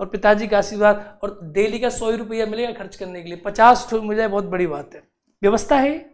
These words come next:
कहीं लिखी है? नहीं लिखी। तो जरूरी नहीं व्यवस्था कहीं लिखी हो। इस आधार पर संविधान दो प्रकार का होता है, लिखित संविधान और अलिखित संविधान। लिखित संविधान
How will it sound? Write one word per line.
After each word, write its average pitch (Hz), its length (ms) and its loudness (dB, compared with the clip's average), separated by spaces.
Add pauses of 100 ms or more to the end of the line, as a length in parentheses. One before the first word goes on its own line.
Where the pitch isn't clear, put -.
(760)
कहीं 240 100 0
लिखी 294 280 4
है? - 480 2
नहीं 254 140 0
लिखी। 330 220 2 (380)
तो 190 60 -6
जरूरी 214 380 2
नहीं 415 140 2
व्यवस्था 311 360 -2
कहीं 349 160 -4
लिखी 302 240 0
हो। 311 260 4 (200)
इस - 200 -4
आधार 175 280 -6
पर 196 120 -18
संविधान 170 480 -14
दो 156 140 -16
प्रकार 160 340 -16
का - 120 -20
होता 180 260 -18
है, 214 140 -20 (720)
लिखित 170 360 -8
संविधान 226 680 2 (380)
और 165 240 -8
अलिखित 151 360 -14 (100)
संविधान। - 200 -14 (640)
लिखित 185 300 0
संविधान 247 600 6